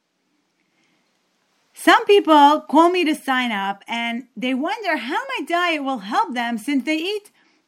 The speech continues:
mostly healthy. There's a very big difference between eating mostly healthy and eating strictly healthy. I don't mean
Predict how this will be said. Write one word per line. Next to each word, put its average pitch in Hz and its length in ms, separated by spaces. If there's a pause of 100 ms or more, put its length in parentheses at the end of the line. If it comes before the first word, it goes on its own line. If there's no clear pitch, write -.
(160)
mostly 320 600
healthy. 214 640 (800)
There's 285 180
a 403 80
very 440 440
big 330 180
difference 254 440
between 269 360
eating 269 420
mostly 202 400
healthy 311 340 (640)
and 269 180
eating 339 360
strictly 269 600
healthy. 180 500
I 302 100
don't 453 300
mean 285 420